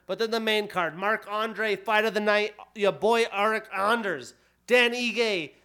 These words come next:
Mike Mallet, and then Charles Oliveira with a first round knockout over Beneil Dariush. Of course, this was fifty Gs.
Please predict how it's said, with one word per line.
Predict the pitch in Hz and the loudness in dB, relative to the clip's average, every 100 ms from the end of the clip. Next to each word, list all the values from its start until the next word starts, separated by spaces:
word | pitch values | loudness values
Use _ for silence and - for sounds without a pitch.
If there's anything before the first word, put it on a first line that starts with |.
| - | -6
Mike | 185 220 - 208 | 2 2 2 0
Mallet, | 208 220 226 220 - _ _ - | 2 2 0 -4 -10 _ _ -6
and | 202 214 | -4 -2
then | 247 247 233 190 _ _ _ _ _ _ | 0 0 -4 -10 _ _ _ _ _ _
Charles | - 233 262 269 269 262 247 - _ - | 0 6 10 10 10 8 4 -4 _ 8
Oliveira | 262 302 285 196 247 240 233 220 214 - - | 10 12 10 8 6 6 8 6 6 0 -6
with | 202 208 | -6 0
a | 214 | 0
first | 202 - 254 302 - | 0 6 8 8 4
round | 247 247 247 226 | 4 6 6 6
knockout | 226 226 226 220 226 220 | 4 4 2 2 2 0
over | 208 190 | 0 0
Beneil | 147 175 185 220 214 | 2 2 4 4 4
Dariush. | 160 208 202 196 208 202 - | 6 6 6 2 -2 -4 -8
Of | 170 - | -10 -4
course, | 220 240 226 | 2 2 2
this | 196 170 | -6 -6
was | 143 | -6
fifty | 190 180 151 | -8 -8 -10
Gs. | - 214 208 190 | 0 0 2 -2